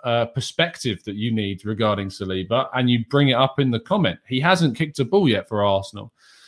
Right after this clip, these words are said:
So I think for me, it's very much about being and staying grounded about William Saliba and trying to understand that we are yet to see what he's capable of. So there's no point me getting my hopes up about Saliba being an absolute world beater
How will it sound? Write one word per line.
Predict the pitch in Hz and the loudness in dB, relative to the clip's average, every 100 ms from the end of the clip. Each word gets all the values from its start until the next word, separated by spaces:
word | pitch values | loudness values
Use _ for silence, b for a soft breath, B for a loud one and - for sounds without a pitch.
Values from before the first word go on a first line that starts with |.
| b b | b b
So | 135 | 0
I | 139 | 0
think | 151 190 | 2 -2
for | - 139 | -2 0
me, | 170 196 110 | 2 4 2
it's | 117 | 0
very | 147 151 | 0 2
much | 151 135 | 2 -2
about | 120 131 123 | 0 0 0
being | 135 127 123 | 0 0 0
and | 113 | 0
staying | - - 143 123 117 | 0 2 4 4 2
grounded | 120 151 143 107 95 95 - | 2 4 4 2 0 -4 -8
about | 117 101 98 | -4 0 0
William | 104 110 101 | 0 0 0
Saliba | 98 101 95 95 92 | -4 -4 -2 -2 -2
and | 113 | -4
trying | 120 139 143 131 | -2 2 2 2
to | 123 | -2
understand | 120 110 - 131 113 104 | -4 -4 0 2 2 0
that | 104 | -2
we | 120 | 0
are | 117 | 2
yet | 117 139 - | 2 0 -2
to | 120 | -10
see | - 131 | -4 -2
what | 120 120 | -2 -2
he's | 143 | -4
capable | - 151 160 113 101 | -2 -2 -2 -2 -6
of. | 85 | -4
So | - | -2
there's | 131 | -2
no | 156 202 | 2 0
point | 170 175 127 | 2 0 0
me | 135 151 120 | 2 2 2
getting | 123 120 | 0 -2
my | 117 120 | 0 0
hopes | 110 147 147 - | 0 0 -2 -8
up | 110 | -6
about | 113 117 | -4 -6
Saliba | - 110 117 104 | -4 -2 -2 0
being | 117 | -2
an | 110 | 0
absolute | 117 - 123 117 | -2 -4 -4 -4
world | 107 120 135 127 - | 2 6 8 6 2
beater | 95 90 - | -6 -6 -8